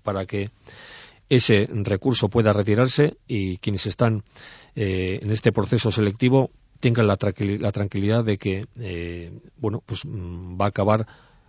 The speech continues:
con, con, con su incorporación a la Ertzaintza sin tener que someterse a ninguna, mm, decisión judicial. Pero, evidentemente, para eso, pues, tiene que haber también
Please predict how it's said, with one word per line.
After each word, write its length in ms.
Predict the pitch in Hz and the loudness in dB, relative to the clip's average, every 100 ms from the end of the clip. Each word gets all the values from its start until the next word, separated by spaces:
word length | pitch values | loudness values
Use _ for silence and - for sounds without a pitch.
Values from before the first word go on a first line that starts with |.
| _ | _
con, 540 | 107 92 87 85 87 | -4 -4 -4 -8 -10
con, 600 | - 92 87 82 82 80 80 87 - 156 | -6 -6 -6 -8 -12 -14 -16 -18 -18 -16
con 160 | - 95 | -8 -4
su 100 | - | -2
incorporación 680 | 98 92 101 92 110 104 104 - - - | -2 0 0 0 0 0 -2 -10 -20 -8
a 100 | - | -4
la 100 | 101 | -2
Ertzaintza 380 | 98 - 110 127 | 0 0 2 2
sin 180 | 110 98 | 2 -2
tener 260 | 90 101 101 | 0 0 2
que 260 | 104 98 - - - - - | 0 0 -4 -18 -20 -20 -4
someterse 640 | - 101 95 117 107 110 | 0 2 2 0 2 2
a 40 | |
ninguna, 560 | 95 95 95 98 90 113 | 0 -2 -2 0 0 -4
mm, 300 | 117 98 92 | -8 -8 -6
decisión 360 | 90 - 90 90 | -6 -4 -4 -4
judicial. 400 | 92 85 82 76 | -4 -4 -6 -6
Pero, 160 | 82 | -6
evidentemente, 640 | 82 92 95 95 98 110 113 _ - - | -4 -4 0 -2 2 0 -2 _ -20 -6
para 220 | 87 90 | -2 -2
eso, 260 | 92 117 - | 0 -2 -2
pues, 160 | 98 - | -10 -6
tiene 180 | 101 | -4
que 100 | - | -2
haber 160 | 87 90 | -4 -4
también 360 | 90 92 92 | -4 -4 -4